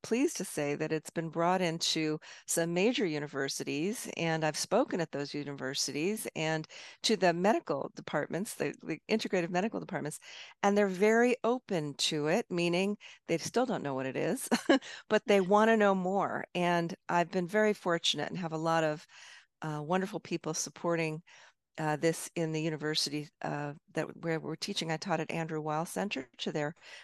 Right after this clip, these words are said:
fourth year medical students. And it's just been really great. The, the thing is, in medicine, they call this the art of medicine, meaning what's not tangible.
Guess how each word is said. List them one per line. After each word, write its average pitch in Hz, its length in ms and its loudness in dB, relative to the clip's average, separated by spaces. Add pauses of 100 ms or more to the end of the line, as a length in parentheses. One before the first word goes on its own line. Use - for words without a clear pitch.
fourth - 320 -4
year 165 120 0
medical 160 360 0
students. 214 680 -2
And 156 160 -4 (440)
it's 262 160 -4
just - 180 -2
been 262 100 0
really 233 240 4
great. 190 340 4 (420)
The, 226 240 10 (100)
the 220 100 4
thing 302 320 2
is, 196 480 2
in 190 320 0
medicine, 220 500 4
they 185 120 2
call 240 320 2
this 220 200 0
the - 220 0
art 180 180 2
of 175 120 -4
medicine, 156 580 -4
meaning 160 460 0 (400)
what's 196 240 6
not 196 260 0
tangible. 175 640 0